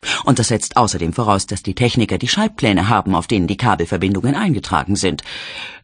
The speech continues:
Normalerweise liegen sie in einem Schrank im gleichen Raum. Wenn es uns gelingt, die auch zu verbrennen, dauert die Reparatur Wochen.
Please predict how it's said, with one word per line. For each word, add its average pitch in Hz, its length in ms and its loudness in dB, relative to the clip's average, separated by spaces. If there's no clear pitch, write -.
Normalerweise 185 640 4
liegen 120 200 0
sie 113 100 0
in 80 100 0
einem 101 220 0
Schrank 101 320 2
im 151 100 2
gleichen 123 360 0
Raum. 69 340 0
Wenn 104 240 0
es - 140 -4
uns 92 220 -2
gelingt, 92 420 -2
die - 160 -2
auch 233 220 -6
zu - 160 -4
verbrennen, 53 720 -4
dauert 80 300 -4
die 101 60 -2
Reparatur 175 600 -4
Wochen. 87 360 -2